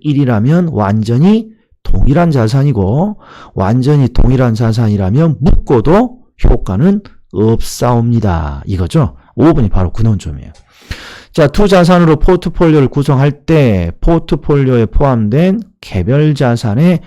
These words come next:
수익률 간 상관계수가 일입니다. 플러스 일, 플러스 일.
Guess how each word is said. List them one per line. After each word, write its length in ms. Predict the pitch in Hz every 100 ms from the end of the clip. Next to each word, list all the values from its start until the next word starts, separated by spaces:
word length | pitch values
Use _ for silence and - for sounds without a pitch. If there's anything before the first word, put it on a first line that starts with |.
| _ _
수익률 800 | - - 202 196 185 151 123 85
간 300 | 107 147 165
상관계수가 1120 | 160 160 160 143 135 113 101 95 - 131 160 160 _ _ -
일입니다. 1040 | 156 185 214 202 185 131 127 113 90 82 -
플러스 440 | - 165 165 - -
일, 320 | 180 156 - - _ -
플러스 400 | - 151 147 -
일. 240 | 160 147